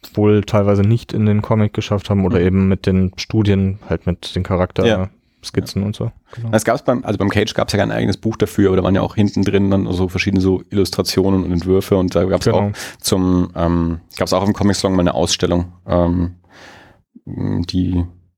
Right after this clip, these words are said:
Speaker 2: weitgehend, wenn nicht sogar nur Cash-Sachen auch waren und da eben auch so Illustrationen und so, die, die jetzt nicht direkt aus dem, aus dem Comic waren. Ich meine, der ist jetzt ja auch schon lang dabei,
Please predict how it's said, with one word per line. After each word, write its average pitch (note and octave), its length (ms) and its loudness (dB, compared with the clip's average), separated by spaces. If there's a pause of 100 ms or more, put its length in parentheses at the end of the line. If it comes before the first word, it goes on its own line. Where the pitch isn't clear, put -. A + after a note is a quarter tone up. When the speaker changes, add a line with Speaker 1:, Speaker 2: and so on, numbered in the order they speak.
(340)
Speaker 2:
weitgehend, - 640 -2 (460)
wenn F2+ 160 2
nicht F#2 120 0
sogar G2 180 0
nur F#2 360 2 (280)
Cash-Sachen E2+ 680 -2
auch - 220 -4
waren E2+ 260 0
und E2 80 2
da D#2+ 140 2
eben E2 160 0
auch E2+ 120 -2
so E2+ 240 -2 (280)
Illustrationen F2 600 0
und E2+ 80 0
so, F2 100 -2
die, F2 260 -4
die F#2 140 -6
jetzt F2 260 -8 (580)
nicht - 280 -10
direkt - 260 -8
aus - 180 -8
dem, E2+ 200 -4 (540)
aus F#2+ 180 -12
dem G2+ 80 -12
Comic F2+ 340 -10
waren. F2 300 -6 (1300)
Ich - 60 -16
meine, F#2 180 2
der A2+ 40 4
ist A#2 80 0
jetzt - 140 -6
ja - 80 2
auch C3+ 60 -2
schon A#2 340 0 (600)
lang A2 360 0
dabei, A#2+ 440 0